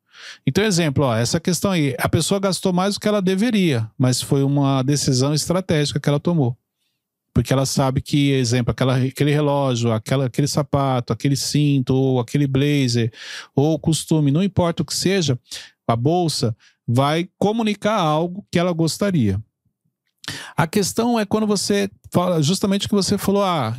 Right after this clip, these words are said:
eu mereço." Peraí, claro que todos nós merecemos, todos nós trabalhamos.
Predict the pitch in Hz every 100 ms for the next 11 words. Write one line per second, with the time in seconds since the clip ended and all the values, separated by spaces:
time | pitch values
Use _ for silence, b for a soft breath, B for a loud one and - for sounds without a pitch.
0 | 123 160 196 185 160 139 - - - _
1 | _ _ _ _ - 269 131 101 _ _
2 | _ _ _ - 302 285 - 175 156 139
3 | 131 123 120 110 - 127 113 131 127 127
4 | 120 - 127 127 120 107 113 -